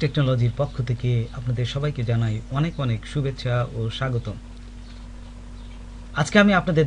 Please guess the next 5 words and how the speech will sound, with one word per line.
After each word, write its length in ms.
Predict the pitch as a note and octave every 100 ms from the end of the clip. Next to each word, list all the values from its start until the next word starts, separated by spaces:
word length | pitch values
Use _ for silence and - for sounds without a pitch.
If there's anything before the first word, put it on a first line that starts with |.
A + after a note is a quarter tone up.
| D3
দেখাবো 300 | C#3+ E3 D3 E3+ - -
কিভাবে 340 | G3 G3 G3+ G#3 D3+
একটি 160 | C#3+ D3 D3+
প্রফেশনাল 580 | F3 G3 - G#3 F3+ D#3+ - - - -
ওয়েবসাইট, 520 | D3+ F3 - E3 B2+